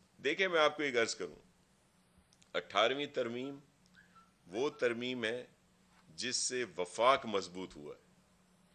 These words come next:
जब सूबे मजबूत होते हैं तो वफाक मजबूत होते हैं। ये वो लोग हैं जो वफाक को कमज़ोर करना चाहते हैं और सिर्फ पाकिस्तान पीपल्स पार्टी की सियासी दुश्मनी में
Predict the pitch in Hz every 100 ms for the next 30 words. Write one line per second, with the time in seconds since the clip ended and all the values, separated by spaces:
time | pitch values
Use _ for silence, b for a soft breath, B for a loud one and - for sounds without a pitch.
0 | - 117 131 - - - 113 127 135 170
1 | 156 131 123 143 147 127 - 143 143 147
2 | 139 101 92 - 123 117 95 80 82 82
3 | 71 - - _ _ _ B B - 101
4 | 147 135 107 135 175 160 160 160 147 160
5 | 160 131 131 113 - 127 131 - 135 113
6 | 98 92 120 120 101 92 85 - 78 -
7 | - - b b b - 131 - - 175
8 | 185 165 - _ _ _ - 135 135 151
9 | - 151 143 143 135 _ 131 127 143 131
10 | - 127 120 - 139 135 - 135 139 131
11 | b b b - - - 151 170 - 180
12 | 120 120 - 123 123 117 117 120